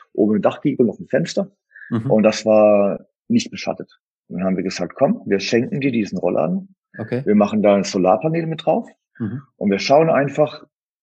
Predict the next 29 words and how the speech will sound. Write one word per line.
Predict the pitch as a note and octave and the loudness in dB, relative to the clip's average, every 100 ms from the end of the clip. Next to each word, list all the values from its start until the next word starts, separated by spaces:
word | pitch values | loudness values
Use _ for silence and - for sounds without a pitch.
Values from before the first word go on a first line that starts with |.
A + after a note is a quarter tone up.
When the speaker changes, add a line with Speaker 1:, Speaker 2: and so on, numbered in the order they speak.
| - | -4
Speaker 1:
was | G2 A#2 - | 0 0 -2
passiert | C#3 - D3 D#3 | -8 -2 0 0
mit | C3+ | 0
dem | A#2 | -4
Solarpanel | - G#2 G#2 A#2 A2+ | -2 -2 -2 -2 -2
in | |
der | A2 | 0
Nordseite. | G2+ G2 - F2+ E2 D#2+ | 0 0 -2 -4 -4 -4
Weil | F2+ | -2
die | F2+ F#2+ | 0 2
Hersteller | A#2+ D3+ F3 E3 | 2 2 0 0
haben | B2+ G#2+ | 0 -2
uns | A2 - | -2 -6
versprochen, | - - - E3+ | -12 -6 -4 -4
das | B2 | -6
funktioniert. | - A#2 - A2+ G3 - _ - - - | -8 -8 -4 -4 -4 -8 _ -20 -20 -10
Speaker 2:
Ja. | B2 A2 A2 _ _ - | -6 -6 -6 _ _ -2
Speaker 1:
Doch | B2 G#2+ | -2 4
wir | B2 B2 | 4 6
waren | C3 C3+ - | 6 4 -2
sehr, | - B2+ B2 | -4 -2 -2
sehr | B2 | -4
skeptisch. | - A2+ - - E2 - | -6 -6 -6 -12 -20 -6
Speaker 2:
Ja. | B2 A2+ - _ _ _ _ - - _ _ _ | 0 0 -2 _ _ _ _ -18 -18 _ _ _
Speaker 1:
Und | F2 F2 | -10 -8
dann | F2+ F#2 | -4 0
haben | G2+ | 2
wir | G2+ | 2
gesagt, | F#2 - G2+ - - | 2 2 0 0 -8